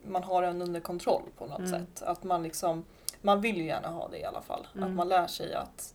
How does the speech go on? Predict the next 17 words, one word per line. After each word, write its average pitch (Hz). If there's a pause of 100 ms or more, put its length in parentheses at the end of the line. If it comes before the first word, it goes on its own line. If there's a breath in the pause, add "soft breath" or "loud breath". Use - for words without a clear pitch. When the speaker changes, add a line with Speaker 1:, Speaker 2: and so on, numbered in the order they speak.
Speaker 1:
det, 190
det 185
är 175
okej. - (320)
Speaker 2:
Mm. 190
Speaker 1:
Ångest 180
kommer 165 (480 soft breath)
och 175
går. 180 (240)
Det 190
är 170
liksom 165
som 165
regn 151
och 151
solsken -
ungefär. -